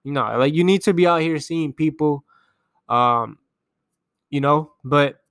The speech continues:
I do think that every man has to take that time in his life, whether it's three months, six months, or a year, where he has to take that time to develop himself, you know? And when you're living alone, it's just, it's a lot easier 'cause,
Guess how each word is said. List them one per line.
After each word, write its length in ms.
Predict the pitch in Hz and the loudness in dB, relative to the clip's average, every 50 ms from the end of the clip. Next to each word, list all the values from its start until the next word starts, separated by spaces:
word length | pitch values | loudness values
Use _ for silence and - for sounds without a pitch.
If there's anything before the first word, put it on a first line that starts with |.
| _ | _
I 60 | - 147 | -2 0
do 180 | 151 170 185 | 2 4 2
think 260 | 175 - 196 185 170 | 2 2 0 0 0
that 140 | - 175 151 | 0 0 2
every 280 | 143 156 160 165 175 160 | 2 2 2 2 2 2
man 320 | 156 160 165 165 170 165 | 2 2 2 2 2 0
has 220 | 151 160 156 143 - | -2 -4 -4 -6 -6
to 80 | 160 | -8
take 220 | - - 165 151 - | -6 -6 -6 -6 -6
that 140 | 165 147 131 | -8 -10 -8
time 340 | - 151 151 156 160 156 156 | -4 -4 -2 -2 -2 -4 -6
in 60 | 147 | -8
his 140 | 147 127 127 | -10 -10 -10
life, 240 | 139 147 151 139 | -10 -10 -10 -10
whether 260 | - 147 139 127 131 127 | -10 -12 -12 -12 -12 -14
it's 180 | 120 - - | -14 -16 -18
three 280 | - - 143 147 147 143 | -14 -10 -8 -6 -6 -4
months, 360 | 143 143 147 147 143 135 - | -4 -4 -4 -4 -6 -8 -12
six 340 | - - 151 147 135 - - | -10 -6 -6 -6 -6 -6 -8
months, 440 | 139 139 139 139 139 139 - - - _ _ _ _ _ _ _ _ _ _ _ _ - | -4 -4 -4 -4 -4 -8 -12 -16 -20 _ _ _ _ _ _ _ _ _ _ _ _ -4
or 200 | 135 139 135 131 | 0 0 2 2
a 40 | 127 | 0
year, 540 | 120 123 135 147 151 156 156 151 147 - - - | 0 -2 0 2 4 4 4 2 0 -2 -6 -4
where 180 | 135 139 147 | -2 0 0
he 160 | 151 151 165 | 0 0 0
has 160 | 165 165 165 165 | 0 -2 -2 -4
to 100 | - 156 | -8 -8
take 200 | - 180 147 151 | -6 -6 -6 -4
that 120 | 160 143 | -6 -4
time 280 | 135 156 151 160 156 151 | -2 0 0 0 0 -2
to 100 | - 160 | -6 -6
develop 380 | 143 123 151 175 175 160 - | -2 2 2 4 2 2 0
himself, 400 | 135 117 113 - - 110 104 - | -4 -14 -16 -16 -18 -18 -18 -16
you 80 | 123 117 | -16 -14
know? 180 | 123 131 139 - _ _ _ _ _ _ _ _ - | -14 -14 -14 -18 _ _ _ _ _ _ _ _ -8
And 420 | - 127 131 131 131 131 131 135 - _ _ _ | -4 -2 0 0 0 -2 -2 -6 -12 _ _ _
when 200 | - 127 139 139 | -10 -6 -2 2
you're 120 | 151 151 156 | 4 6 6
living 200 | 170 175 160 165 | 6 4 4 4
alone, 360 | 156 156 165 175 185 180 170 | 4 4 4 4 4 4 2
it's 120 | 156 151 | 0 -2
just, 320 | - 160 156 - - - _ _ _ _ _ _ _ | -4 -4 -4 -6 -10 -16 _ _ _ _ _ _ _
it's 200 | - 151 147 - | -8 -6 -4 -4
a 40 | 175 | -2
lot 220 | 160 160 156 139 | 0 0 0 0
easier 480 | 120 143 165 175 165 147 147 143 143 131 | -2 -2 -2 -2 -2 -2 0 -2 -2 -2
'cause, 340 | 131 - 135 120 110 110 | -2 -4 -4 -4 -6 -8